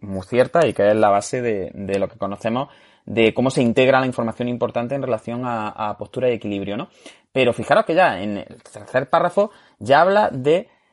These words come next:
muy bien, todo esto está muy bonito, pero incluimos, como dice Cedric, experiencia, incluimos aprendizaje, incluye ahí como de refilón, sin darle importancia, el input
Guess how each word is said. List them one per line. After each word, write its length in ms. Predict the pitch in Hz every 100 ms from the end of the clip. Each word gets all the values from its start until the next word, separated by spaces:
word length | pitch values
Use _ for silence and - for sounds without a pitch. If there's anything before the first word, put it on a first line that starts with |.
| _
muy 280 | 107 123 151
bien, 260 | 113 98
todo 100 | -
esto 120 | -
está 180 | 131 139
muy 100 | 139
bonito, 560 | 151 175 180 190 208 -
pero 160 | 113 117
incluimos, 380 | 113 131 143 110
como 140 | 113
dice 200 | 113 123
Cedric, 480 | 160 156 117 - _ _
experiencia, 800 | - - 123 160 185 - 190 196 -
incluimos 340 | 107 110 131
aprendizaje, 640 | 165 180 185 202 190 202 202
incluye 560 | 131 120 117 208 254 208
ahí 140 | 220
como 220 | 165 123 117
de 100 | 110
refilón, 580 | 120 - 120 143 190
sin 200 | - 107
darle 220 | 110 147 208
importancia, 800 | 196 202 196 202 196 - 196 220 _ _ _ _ _ _ _ _ -
el 160 | 151 147
input 380 | 139 185 233